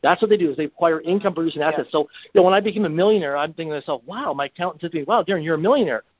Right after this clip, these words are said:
Speaker 1: And then I became multi-millionaire. I'm thinking, "Wow, how did I do this?" And what
Speaker 2: Mm-hmm.
Speaker 1: changed in my life becoming a millionaire was, was when I started to look at, you know,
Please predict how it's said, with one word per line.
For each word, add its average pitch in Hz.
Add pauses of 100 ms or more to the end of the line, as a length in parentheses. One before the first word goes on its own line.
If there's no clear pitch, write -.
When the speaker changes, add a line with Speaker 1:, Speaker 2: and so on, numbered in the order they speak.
(160)
Speaker 1:
And 165
then 180
I 190
became 185
multi-millionaire. 165
I'm 147
thinking, 147
"Wow, 220
how 247
did 269
I 185
do 247
this?" 131 (520)
And 175
what 180
Speaker 2:
Mm-hmm. 175
Speaker 1:
changed 233
in 175
my 165
life 147 (340)
becoming 160
a 135
millionaire 175
was, 139 (520)
was 160 (140)
when 160
I 190
started 196
to 170
look 170
at, 131
you 151
know, 139